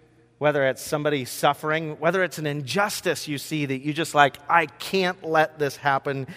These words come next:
in the world we live in." Maybe you have, have seen the increased visibility of,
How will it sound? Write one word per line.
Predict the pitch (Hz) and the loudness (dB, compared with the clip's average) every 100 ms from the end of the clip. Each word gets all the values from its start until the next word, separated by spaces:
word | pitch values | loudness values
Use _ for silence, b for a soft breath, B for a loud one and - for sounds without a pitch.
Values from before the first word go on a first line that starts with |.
| B - | B -2
in | 156 | 0
the | 143 | 0
world | 131 156 160 151 | 2 4 4 4
we | 135 139 | 0 2
live | 143 143 | 2 2
in." | 131 117 110 B 185 | 0 -2 -6 B -4
Maybe | 160 175 175 165 147 B B - | 2 4 4 0 -2 B B -10
you | 143 147 147 120 131 | -4 -2 -2 -6 -8
have, | 139 135 131 | -6 -6 -6
have | 135 127 - - _ | -8 -10 -16 -20 _
seen | - - 202 208 196 | -10 -4 0 2 2
the | 160 131 B B | 2 2 B B
increased | 170 160 - - 233 220 - | 0 0 -6 -4 -2 -2 -4
visibility | 160 185 156 131 160 170 143 127 | 0 0 0 2 4 4 4 2
of, | 123 | 0